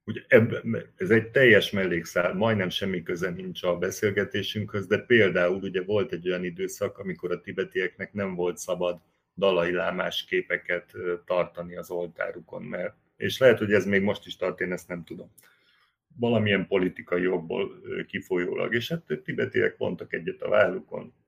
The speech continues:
Zaksón, itt a Csendézi, hát az ugyanaz.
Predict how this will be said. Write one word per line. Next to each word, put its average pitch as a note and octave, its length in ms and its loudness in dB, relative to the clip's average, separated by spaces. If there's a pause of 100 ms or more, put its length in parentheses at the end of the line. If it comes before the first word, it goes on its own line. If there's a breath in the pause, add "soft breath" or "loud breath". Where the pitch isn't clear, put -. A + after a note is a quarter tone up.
Zaksón, G#2 580 0
itt A#2+ 180 -10
a A2 80 -2
Csendézi, F2+ 640 -6
hát G2+ 240 -4
az G#2+ 140 -4
ugyanaz. F#2 500 -4